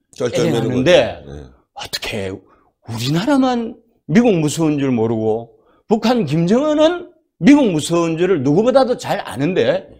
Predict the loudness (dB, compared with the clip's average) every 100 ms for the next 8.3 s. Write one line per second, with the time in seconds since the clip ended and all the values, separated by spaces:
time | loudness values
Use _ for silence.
0 | _ -4 0 2 0 -2 -4 -4 -2 0
1 | 4 4 2 -6 -16 -10 -6 -6 -6 -12
2 | -18 -6 4 6 6 6 6 4 2 2
3 | 0 0 4 4 2 0 2 6 6 4
4 | -2 -14 _ _ _ _ _ _ _ _
5 | 0 4 6 4 4 6 6 4 0 2
6 | 2 2 0 2 0 0 0 2 4 6
7 | 6 4 4 0 0 0 4 6 6 6
8 | 4 0 -6